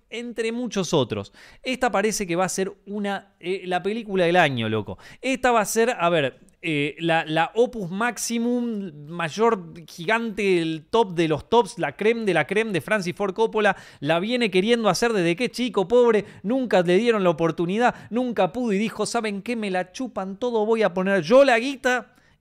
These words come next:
y la hizo él. Eh, según el, la sinopsis que tenemos en I M D B, bastante vaga la sinopsis, bastante, eh, genéric-, no sabemos muy bien qué onda, pero dice así.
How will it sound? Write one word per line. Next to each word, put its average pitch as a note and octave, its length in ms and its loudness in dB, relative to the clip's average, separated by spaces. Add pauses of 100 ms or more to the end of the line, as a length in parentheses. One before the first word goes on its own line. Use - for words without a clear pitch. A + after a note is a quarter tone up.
y E3 140 -2
la E3 120 2
hizo C3 300 -6
él. G#2+ 240 -14 (280)
Eh, C#3 400 4
según D#3+ 420 0
el, C#3 420 2
la C3 320 6
sinopsis D#3 420 -4
que B2 180 -2
tenemos C3+ 320 -4
en C#3+ 100 -4
I D#3 60 -2
M D#3 140 -4
D A#3 80 2
B, C4 140 2
bastante D#3+ 640 0
vaga G#3 300 2
la D#3 100 2
sinopsis, F3+ 400 -6
bastante, C#3 600 -4 (220)
eh, G#2 580 -4 (800)
genéric-, F#3 720 -4
no D3 180 -6
sabemos D#3 400 -2
muy D3 140 -2
bien E3 180 -4
qué G#3 140 -6
onda, B3 320 -2
pero G3 220 0
dice D3+ 280 -4
así. A2 320 -12